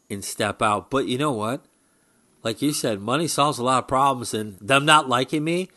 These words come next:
would be a problem that that money would make go away, 'cause I don't need them anymore, you see. And I think it would work. In fact, I'm pretty sure you could get thirty-two guys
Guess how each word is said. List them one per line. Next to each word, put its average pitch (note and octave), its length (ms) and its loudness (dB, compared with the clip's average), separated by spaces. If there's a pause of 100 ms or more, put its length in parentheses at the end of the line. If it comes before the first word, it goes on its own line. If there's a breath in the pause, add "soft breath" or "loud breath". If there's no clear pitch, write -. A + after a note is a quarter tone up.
(260 soft breath)
would C3 140 2
be C3 140 4
a B2 80 4
problem C3+ 400 2
that A#2 120 -2
that B2+ 240 -2
money A#2+ 260 0
would A2 200 -4
make A2 240 -6
go G2+ 160 -2
away, G2 400 -2
'cause G2+ 180 -8
I A2+ 120 -2
don't A2+ 180 -6
need A2+ 220 -6
them E2+ 200 -8
anymore, E2 440 -12
you D#2+ 120 -8
see. F2+ 300 -6 (880 soft breath)
And G#2 140 -4
I B2+ 120 2
think A2+ 300 -8
it E2+ 120 -4
would F2 160 -8
work. F2 600 -8 (400 soft breath)
In G#2+ 120 -10
fact, B2 340 -4
I'm C3+ 160 -4
pretty B2 260 -4
sure B2+ 280 -4
you A#2 200 -2
could A#2+ 220 -6
get G#2+ 340 -2 (500 soft breath)
thirty-two D3+ 880 -2
guys G2+ 640 0